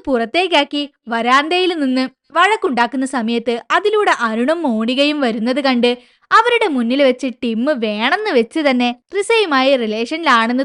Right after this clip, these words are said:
തോന്നിക്കാൻ വേണ്ടി അടുത്തിടപഴകി. അവളാണെങ്കിൽ ഇവനെ തള്ളി മാറ്റാൻ നോക്കുന്നുണ്ട്.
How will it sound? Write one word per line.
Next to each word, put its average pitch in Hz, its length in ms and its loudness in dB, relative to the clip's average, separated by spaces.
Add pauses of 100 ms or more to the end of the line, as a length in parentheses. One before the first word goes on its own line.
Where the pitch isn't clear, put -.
തോന്നിക്കാൻ 247 520 0
വേണ്ടി 247 360 -2 (180)
അടുത്തിടപഴകി. 226 1000 -2 (200)
അവളാണെങ്കിൽ 359 600 4
ഇവനെ 453 260 2
തള്ളി 269 400 4
മാറ്റാൻ 277 340 2
നോക്കുന്നുണ്ട്. 214 680 0